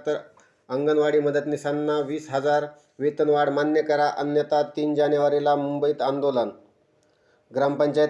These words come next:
कर्मचारी, ग्रामसेवक, शिक्षक व यांच्या संघटनांनीसुद्धा त्यांच्यावर लादण्यात येणाऱ्या अंगणवाडीच्या आहार वाटप करण्यास आदरपूर्वक नकार देऊन अंगणवाडी कर्मचाऱ्यांच्या संपाला पाठिंबा द्यावा.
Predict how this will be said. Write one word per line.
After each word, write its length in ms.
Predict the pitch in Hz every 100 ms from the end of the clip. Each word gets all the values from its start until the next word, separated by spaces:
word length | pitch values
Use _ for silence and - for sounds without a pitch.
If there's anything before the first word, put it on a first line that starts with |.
| 151
कर्मचारी, 520 | 143 147 147 147 151
ग्रामसेवक, 600 | 139 143 143 143 143 151
शिक्षक 360 | - 135 151 147
व 60 |
यांच्या 300 | 139 143 143
संघटनांनीसुद्धा 800 | 135 143 147 143 147 147 156 143
त्यांच्यावर 440 | 139 139 143 143 139
लादण्यात 340 | 139 135 143 143
येणाऱ्या 360 | 139 139 143
अंगणवाडीच्या 720 | - 139 143 143 135 139 147 139
आहार 280 | 127 131
वाटप 420 | 135 135 - 139 -
करण्यास 380 | 131 143 139 127
आदरपूर्वक 640 | 127 139 135 143 143 139
नकार 300 | 131 143 135
देऊन 220 | 139 143
अंगणवाडी 480 | 131 135 139 135 139
कर्मचाऱ्यांच्या 680 | 143 135 131 135 135 143 143
संपाला 420 | 139 135 135 139
पाठिंबा 500 | 143 127 143 139 139
द्यावा. 300 | 131 113